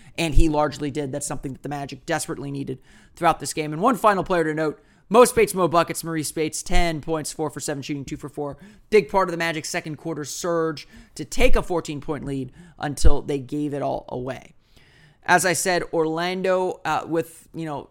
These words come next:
showing a lot of the flaws that I've been talking about on this show, even through the winning, uh, or I hope, uh, I think I was talking about them through the winning, that the team was still kind of struggling to get its defense right,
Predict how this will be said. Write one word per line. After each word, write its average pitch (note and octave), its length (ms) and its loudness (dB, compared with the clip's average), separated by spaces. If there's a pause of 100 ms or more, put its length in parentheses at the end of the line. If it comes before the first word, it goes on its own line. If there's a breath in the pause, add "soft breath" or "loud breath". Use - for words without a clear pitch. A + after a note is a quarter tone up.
showing G#3+ 420 -4
a F#3 60 -2
lot F3 400 4
of F#3 80 -2
the F3 80 -4
flaws F#3 480 2
that E3+ 100 -2
I've E3 80 0
been D3+ 100 -10
talking F#3 380 0
about E3+ 220 0
on E3 140 -4
this D#3+ 120 -10
show, F3+ 380 -2
even E3 300 -6
through F#3+ 240 -4
the F#3 80 0
winning, F3 440 -4
uh, D3 160 -6
or C#3+ 80 -8
I C#3+ 80 -4
hope, F#3 300 -4 (200)
uh, - 340 -8
I C#3+ 100 -8
think G3+ 180 -6
I F3 80 0
was D3 140 -10
talking C3+ 260 -8
about B2 180 -14
them C3 140 -14
through C#3+ 140 -10
the - 80 -10
winning, C3+ 320 -12 (520 loud breath)
that D#3+ 160 -4
the D#3 80 -8
team E3+ 260 -4
was D3+ 120 -6
still E3 160 -4
kind D#3 180 -4
of C3+ 60 -8
struggling F#3 420 2
to E3 60 -6
get D3 140 -6
its - 120 -8
defense F3+ 480 -2
right, E3 320 0